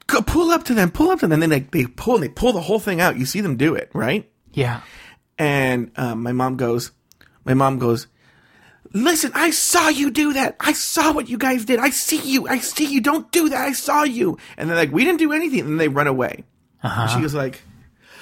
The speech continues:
Speaker 1: "Follow them, Joey. Follow them. Turn the car around and follow them.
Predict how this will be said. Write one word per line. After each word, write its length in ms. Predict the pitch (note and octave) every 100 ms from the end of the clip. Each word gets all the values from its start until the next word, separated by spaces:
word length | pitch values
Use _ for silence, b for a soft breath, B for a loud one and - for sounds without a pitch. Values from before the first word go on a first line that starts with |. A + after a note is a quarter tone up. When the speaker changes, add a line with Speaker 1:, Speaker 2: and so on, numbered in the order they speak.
| B
Speaker 1:
"Follow 680 | - - - G4+ A4 G#4+ F4+
them, 240 | D#4+ D#4 F4
Joey. 240 | D#4 F#4 F4+
Follow 440 | - G4+ A#4+ B4 A#4
them. 100 | A4
Turn 200 | F#4+ G#4+
the 100 | A4
car 340 | - G4 G4+
around 160 | G4+ G#4+
and 100 | G#4
follow 420 | - F#4 G#4 A4
them. 440 | F#4+ F#4+ G4+ G4